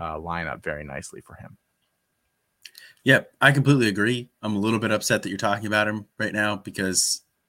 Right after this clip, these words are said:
Speaker 2: his A D P is gonna skyrocket now. Um,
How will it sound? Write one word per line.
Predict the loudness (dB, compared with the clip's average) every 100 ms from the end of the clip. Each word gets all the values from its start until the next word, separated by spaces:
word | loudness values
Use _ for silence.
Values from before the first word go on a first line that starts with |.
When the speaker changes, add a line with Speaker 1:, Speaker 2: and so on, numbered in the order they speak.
| _
Speaker 2:
his | -10 -4
A | -2
D | -2
P | -4 -6
is | -6
gonna | -8
skyrocket | -6 -4 -2 -2 -4 -6
now. | -6 -6 -8 _ _ _ _ _ _
Um, | -8 -6 -8 -12